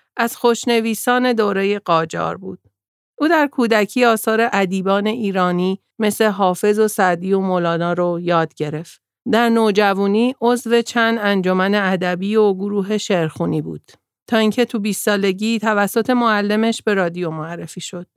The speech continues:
نخستین فعالیتش تو سال هزار و سیصد و بیست و هفت با گویندگی زنده از رادیو شروع شد.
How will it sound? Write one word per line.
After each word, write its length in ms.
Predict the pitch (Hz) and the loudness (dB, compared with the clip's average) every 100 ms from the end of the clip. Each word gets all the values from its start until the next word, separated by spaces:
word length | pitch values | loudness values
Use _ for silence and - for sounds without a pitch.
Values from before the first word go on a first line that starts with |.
| _ _ _ _ _ - | _ _ _ _ _ -2
نخستین 380 | 220 214 - 220 | 0 0 0 0
فعالیتش 760 | 208 214 202 208 220 285 262 - | 2 2 2 0 0 0 0 -2
تو 100 | - | -8
سال 500 | 214 226 226 233 233 226 - | 0 2 2 2 0 -2 0
هزار 280 | 214 208 214 | 2 4 2
و 40 | |
سیصد 380 | 208 214 208 196 | 0 -4 -2 -2
و 40 | |
بیست 260 | 190 190 - | -4 -6 -4
و 80 | 185 | 0
هفت 340 | 196 214 214 | 2 2 0
با 140 | 240 208 | 0 0
گویندگی 800 | 220 226 220 214 202 190 233 | 0 0 0 0 -2 0 0
زنده 680 | 233 214 202 196 208 220 214 - - | 2 2 0 2 2 2 0 -4 -2
از 240 | 196 202 | 0 0
رادیو 360 | 196 190 190 175 | -2 -2 -2 -4
شروع 300 | - 156 151 | -6 -8 -8
شد. 280 | - 160 | -8 -8